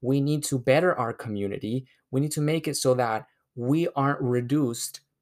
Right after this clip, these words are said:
to, you know, we aren't brought down to the level of these violent servicemen. That, in my opinion, is what this article, this very interesting article of La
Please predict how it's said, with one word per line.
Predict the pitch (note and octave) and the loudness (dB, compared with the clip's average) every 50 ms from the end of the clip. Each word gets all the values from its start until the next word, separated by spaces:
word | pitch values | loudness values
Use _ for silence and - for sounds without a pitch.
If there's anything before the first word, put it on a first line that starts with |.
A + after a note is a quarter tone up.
| - | -8
to, | - - - C3+ C3 B2+ B2 A#2+ B2 A#2+ B2 - _ _ _ _ _ | -6 -2 0 2 2 2 2 2 0 0 -2 -6 _ _ _ _ _
you | - C3+ B2+ C3 | -6 -2 0 0
know, | C3 B2 A#2+ A#2 - - C3 C3+ - _ _ _ | 2 2 2 0 -2 -4 -12 -16 -16 _ _ _
we | - C3 D3+ E3 E3 | -2 0 2 2 2
aren't | - E3 E3 E3 D#3+ D3 - _ - C3+ - | 2 2 2 2 0 -2 -6 _ -14 -4 0
brought | C#3 C3+ D3 D3+ - - C3 | 2 2 4 2 0 -4 -2
down | - C#3+ C#3 C#3 C#3 C#3 | 0 2 2 4 2 2
to | - C3 | 0 0
the | B2 B2+ A#2+ | 0 2 4
level | A#2+ A#2+ A#2 A#2 A#2 - | 4 2 2 2 0 0
of | - A#2+ A2+ A2+ | 0 -2 -2 -2
these | A#2+ A2+ A2 | -4 -6 -6
violent | G#2+ G#2+ - A#2+ A2+ A#2+ A#2+ A#2 A#2 A2+ - - - | -6 -2 0 0 2 2 0 0 0 -4 -4 -6 -10
servicemen. | - - - C#3+ C#3+ B2 A2 - - G2 F2 - - - _ _ _ _ _ _ _ _ _ _ _ _ _ _ _ _ _ _ _ _ - - - _ _ _ _ _ _ - | -6 0 2 2 2 2 0 -2 -4 -6 -8 -10 -12 -16 _ _ _ _ _ _ _ _ _ _ _ _ _ _ _ _ _ _ _ _ -20 -20 -20 _ _ _ _ _ _ -8
That, | - B2+ C3+ D3+ D#3+ F3 G3 - - - | -4 2 4 4 6 4 4 2 -2 -6
in | - D#3 | -4 -2
my | D3+ D3 C#3+ C#3 | 0 2 2 2
opinion, | C#3 C#3 - D3 C#3+ D3 C#3 C#3 C3 | 2 0 0 0 2 2 2 2 0
is | B2 A#2 A#2+ | 0 -2 2
what | A#2+ B2+ B2+ B2+ | 2 2 2 2
this | C3+ C3 C3 - | 0 -2 -2 0
article, | B2+ B2 C3 B2+ B2+ B2+ - A2+ A2 A2 | 2 2 4 2 2 -2 -4 -4 -2 -2
this | A2 A2 | -2 0
very | A2 B2 C3 C#3 C#3 | 2 2 4 4 2
interesting | - B2 B2 B2+ A#2 - B2 A2+ | 0 -4 -4 -4 -6 -6 -6 -4
article | - A2+ A2+ A#2 A2+ A2 - - G#2+ - | 0 2 2 2 2 0 -2 -2 -2 -2
of | A#2 G#2+ | 0 0
La | A2 A2+ | 2 4